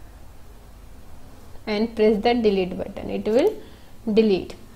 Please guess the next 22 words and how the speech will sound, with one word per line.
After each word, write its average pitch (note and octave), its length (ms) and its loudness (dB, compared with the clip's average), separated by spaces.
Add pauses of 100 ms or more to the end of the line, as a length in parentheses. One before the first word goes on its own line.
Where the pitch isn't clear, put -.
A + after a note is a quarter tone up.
(260)
Last A3 480 4
is G#3+ 440 4 (380)
how C4+ 240 6
to G#4 240 2
change D4 360 0
the D#4 120 6
seat. D4+ 720 0 (600)
If C4+ 140 -2
I D#4 160 2
want A#3+ 400 2
to, C#4 240 0 (260)
by A#3 260 6
default E4+ 580 2
there's B3+ 260 6
a C#4+ 80 4
three B3+ 380 0
seat C4 480 0
available, A3 600 4
three A#3 200 -2
worksheet A3+ 560 0
is A3+ 100 0
available. G3 580 2